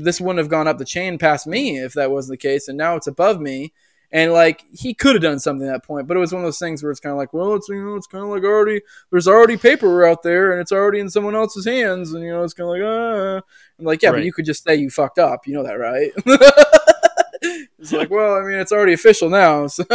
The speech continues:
Speaker 2: Right,
Speaker 1: but
Speaker 2: right.
Speaker 1: I ended, I ended up getting all thrown out. But the point being is, like, uh,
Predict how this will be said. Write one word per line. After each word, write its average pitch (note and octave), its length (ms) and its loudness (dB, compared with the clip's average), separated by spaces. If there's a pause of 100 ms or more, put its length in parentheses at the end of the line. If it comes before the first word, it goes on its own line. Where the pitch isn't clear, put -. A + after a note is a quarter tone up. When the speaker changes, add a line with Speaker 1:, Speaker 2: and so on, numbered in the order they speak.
(640)
Speaker 2:
Right, C3+ 380 -4
Speaker 1:
but D#3 140 2
Speaker 2:
right. C3+ 220 0
Speaker 1:
I F3 80 8
ended, B3+ 300 10
I A3 60 8
ended D4+ 160 8
up G3+ 40 -2
getting A3+ 200 6
all F3+ 120 10
thrown F#3 220 2
out. C#3+ 200 4
But E3 80 -14
the G#3+ 80 2
point B3 300 2
being G#3 260 2
is, D3+ 160 -2
like, D3+ 220 2
uh, C3+ 300 2